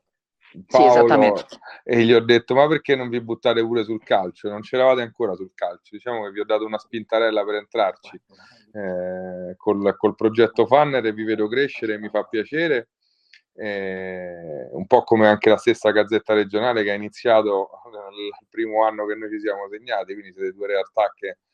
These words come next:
Speaker 2: stanno facendo bene per il calcio laziale.
Speaker 1: Presidente, noi vi seguiamo da quando Manelli segnava e adesso invece a-, allena e vi trascina verso nuovi orizzonti.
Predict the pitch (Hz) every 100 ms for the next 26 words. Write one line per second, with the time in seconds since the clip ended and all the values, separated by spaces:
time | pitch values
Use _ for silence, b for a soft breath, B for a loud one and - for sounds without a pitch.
0 | _ _ - 98 101 98 104 101 98 104
1 | 104 98 98 - 101 - 104 101 - 123
2 | 110 98 87 - 147 - - 185 196 156
3 | 170 214 190 165 156 180 185 160 165 196
4 | 190 170 165 170 180 208 196 190 208 208
5 | _ - - - 175 180 185 156 135 135
6 | - - 151 180 156 147 170 160 147 -
7 | _ _ - - - 165 160 175 175 185
8 | 180 185 175 135 147 147 120 160 175 160
9 | - 175 165 156 156 - - 151 160 165
10 | 156 151 135 113 147 127 - 127